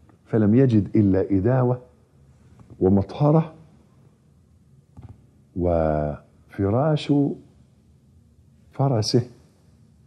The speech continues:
وضعه على الأرض ينام عليه. فقال له: "أين المتاع يا أبا هريرة، يا أبا عبيدة؟ أين المتاع؟ فين الفرش؟ مفيش عندك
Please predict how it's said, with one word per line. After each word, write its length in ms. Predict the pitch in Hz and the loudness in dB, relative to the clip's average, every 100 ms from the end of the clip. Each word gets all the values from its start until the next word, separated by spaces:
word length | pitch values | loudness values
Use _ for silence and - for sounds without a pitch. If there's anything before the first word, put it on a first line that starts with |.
| - | -4
وضعه 560 | 98 98 107 117 98 | -2 0 -2 -2 -4
على 160 | 82 87 | -2 -4
الأرض 360 | 90 107 90 | -4 -4 -2
ينام 380 | 87 87 87 82 | -2 -2 -2 -4
عليه. 320 | 67 60 55 - - _ _ _ _ _ _ _ _ _ _ _ _ _ _ _ _ | -6 -10 -14 -18 -20 _ _ _ _ _ _ _ _ _ _ _ _ _ _ _ _
فقال 500 | 87 - 120 120 101 | -14 -8 -4 -4 -4
له: 440 | 104 95 85 80 76 - _ _ _ _ _ _ _ _ _ - _ _ _ _ _ - - | -6 -4 -2 -4 -8 -20 _ _ _ _ _ _ _ _ _ -20 _ _ _ _ _ -14 0
"أين 240 | 165 147 | 4 4
المتاع 560 | 117 101 101 143 131 87 | 2 -2 -2 -4 -4 -4
يا 240 | 82 90 | -6 -6
أبا 140 | 85 78 | -8 -8
هريرة، 380 | 78 69 65 - | -8 -10 -12 -4
يا 240 | 98 113 117 | -2 0 0
أبا 160 | 98 | 0
عبيدة؟ 640 | 87 76 78 71 58 - - _ _ _ _ _ _ - - | -2 -4 -6 -6 -8 -12 -20 _ _ _ _ _ _ -20 -6
أين 160 | 147 139 | -2 -2
المتاع؟ 320 | 104 98 - - _ _ _ | -2 -8 -12 -20 _ _ _
فين 200 | - 202 | 2 2
الفرش؟ 640 | 196 117 117 - - - _ _ _ _ _ _ _ _ _ _ _ _ _ _ | 2 -2 -6 -8 -14 -16 _ _ _ _ _ _ _ _ _ _ _ _ _ _
مفيش 180 | 120 | -10
عندك 320 | 151 143 110 | -6 -4 -4